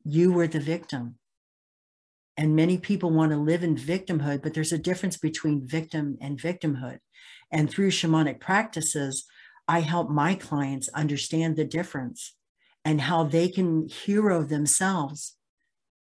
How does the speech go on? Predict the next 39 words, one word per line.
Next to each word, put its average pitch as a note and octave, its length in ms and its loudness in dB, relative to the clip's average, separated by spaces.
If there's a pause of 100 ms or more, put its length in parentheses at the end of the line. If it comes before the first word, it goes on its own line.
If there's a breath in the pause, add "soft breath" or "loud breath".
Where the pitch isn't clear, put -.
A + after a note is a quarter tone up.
(180)
just F3+ 280 0
by E3+ 80 2
using D#3+ 400 2
a C#3+ 40 0
pyramid, D3+ 680 -2 (100)
because D#3+ 340 0
you F3 100 2
can E3+ 180 0
either D#3+ 160 4
become D3+ 400 -2
your C#3+ 160 0
oppressor E3+ 580 -4
or C3+ 160 -6
the C3+ 140 -4
aggressor C#3+ 640 -4 (340 loud breath)
towards D3 280 0
other D3 200 0
people F3 640 -4
instead E3 680 0
of, D3 320 -2 (300 soft breath)
or D3+ 380 -4 (840)
staying D3+ 460 0
in D3+ 300 2
victimhood D3+ 640 -2
and D3+ 200 -4
blaming D#3 400 2
the D#3 80 4
world C#3 580 -2
for D3+ 280 -8
every D#3 300 0
reason D#3 500 0
and C3 120 -2
every C#3+ 300 -4
excuse D#3 460 -2
that C3 160 -8
you D#3+ 80 -4
come D3 260 -2
up C#3+ 180 -2
with B2+ 220 -4